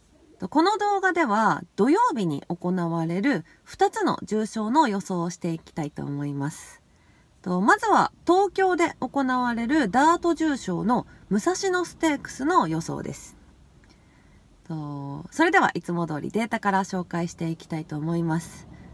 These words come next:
まずデータその一。前走一着馬。と、去年は不発に終わったデータになるんですが、武蔵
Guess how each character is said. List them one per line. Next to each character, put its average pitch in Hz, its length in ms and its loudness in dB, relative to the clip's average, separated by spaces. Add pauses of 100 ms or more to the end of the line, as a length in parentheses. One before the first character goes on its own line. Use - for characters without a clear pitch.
(140)
ま 392 140 4
ず 311 120 0 (100)
デ 240 80 -2
ー 220 80 -2
タ 202 120 -6
そ 180 140 -4
の 165 180 -2
一。 170 340 -4 (1000)
前 339 120 6 (140)
走 339 400 2
一 180 120 -2
着 175 300 -4
馬。 - 140 -8 (1500)
と、 180 100 -8
去 403 140 0 (200)
年 254 140 0
は 240 180 6
不 196 160 -4
発 254 320 0
に 240 180 0
終 226 120 -2
わ 220 80 0
っ 214 60 -6
た 220 160 -4
デ 208 180 -2
ー - 20 -4
タ 151 140 -4
に 151 140 -4
な 160 120 -2
る 147 140 -4
ん 143 80 -6
で 151 80 -8
す 214 220 -8
が、 269 260 2 (320)
武 247 100 -2
蔵 415 120 2